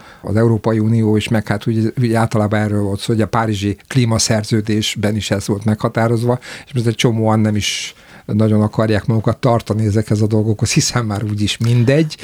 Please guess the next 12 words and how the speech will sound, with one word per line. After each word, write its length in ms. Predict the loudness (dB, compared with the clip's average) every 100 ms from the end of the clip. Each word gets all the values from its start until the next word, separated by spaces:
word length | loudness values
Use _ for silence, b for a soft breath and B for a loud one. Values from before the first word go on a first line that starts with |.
| B
mondják 500 | -2 2 2 0 0
ők. 240 | 2 2 0 B B
Na 100 | -2
de 120 | 2 2
hogy 160 | 4
visszatérjünk 640 | 2 2 0 2 0 0 0
a 40 |
lényegre, 580 | 0 -2 -4 -6 -10 -14 B B -4
mert 180 | 0
azt 160 | 2 2
gondolom, 400 | 0 0 2 2
hogy 180 | 0